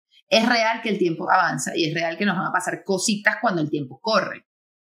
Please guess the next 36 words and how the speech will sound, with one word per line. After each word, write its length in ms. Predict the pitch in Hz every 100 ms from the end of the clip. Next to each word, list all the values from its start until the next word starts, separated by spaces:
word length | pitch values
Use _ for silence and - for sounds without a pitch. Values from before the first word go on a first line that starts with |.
| _ - -
Lo 200 | 214 214
que 120 | 214
no 120 | 214
es 100 | 220
real 460 | 277 262 226 247 -
es 160 | 202 202
que 80 | 202
nuestra 420 | 202 233 254 233
seguridad 600 | 208 202 202 196 170 170 - _ _
debería 520 | 180 196 190 220 220 220
estar 240 | 185 - 185
atada 240 | 185 185
y 40 |
depender 360 | 190 170 156 151
de 160 | 156 151
eso. 180 | 131 -
Entonces, 480 | 180 202 214 208 170
cuando 220 | 180 196
uno 80 | 285
está 140 | 320
tranquilo, 640 | 311 311 302 277 185 185 - _ _ _
tú 160 | 240 208
puedes 200 | 247 262
tener 240 | 277 220
conversaciones 880 | 202 202 208 247 247 190 160 180 - _
desde 300 | 196 214 214
un 60 | 220
lugar 380 | 226 202 190
de 380 | 190 175 180 - _ _ _ _ _ _ _
¿qué 100 | 175
quieres 220 | 165 196 208
tú 80 |
y 40 | 240
qué 120 | 262
quiero 200 | 320 339
yo? 280 | 311 196 220